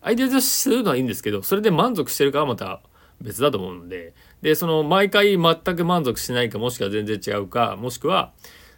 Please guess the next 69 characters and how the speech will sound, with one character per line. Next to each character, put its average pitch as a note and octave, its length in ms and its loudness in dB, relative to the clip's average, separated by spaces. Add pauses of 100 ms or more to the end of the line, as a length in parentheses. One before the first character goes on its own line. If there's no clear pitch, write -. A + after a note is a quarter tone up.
(120)
え G2 380 -6
ー、 - 20 -12
さ - 120 -8
っ - 20 -14
き - 40 -12
言 G#2+ 100 -10
っ - 20 -20
て F3 60 -16
た D3+ 260 -2
三 D3 300 2
十 C#3 100 0
点、 G2+ 180 -8
も G2+ 100 -6
し - 60 -10
く - 40 -6
は G2+ 60 -6
六 G#2 180 -2
十 G#2 100 -6
点、 - 300 -16
百 A#2+ 180 -4
点 A2+ 200 -2
が F#2 80 -14
ね、 E3+ 280 -10
あ - 100 -6
っ - 60 -12
た - 80 -18
と C#3 80 -16
し - 140 -14
て、 A3 240 -6 (100)
え F#2+ 200 -4
ー、 - 20 -4
そ-、 G3 260 0
そ - 160 0
ん C4 120 0
な C#4 100 -2
に C4+ 80 -2
質 B3 240 -6
が B3 80 -2
高 A#3+ 240 -2
く G#3 100 0
な G#3 140 0
い C#3+ 40 2
ア D3 80 4
イ F3 80 2
デ F#3 140 2
ア B2 60 0
で A2 80 2
も G2 100 -2
い A2+ 100 -2
い A#2+ 40 -2
よ A#2 60 -4
ね G2 120 -6
っ G#2+ 40 -4
て - 140 -14
時 E3+ 220 -6
に D3+ 180 -4
ア - 140 -6
イ D3+ 80 0
デ A#2+ 100 0
ア F#2+ 60 -12
出 A2 140 -8
し - 100 -12
て、 F#3 160 -2
そ - 80 -10
れ A#2 80 2
を A#2+ 60 4
出 C#3+ 80 4
す - 120 -12
と F#3+ 280 -4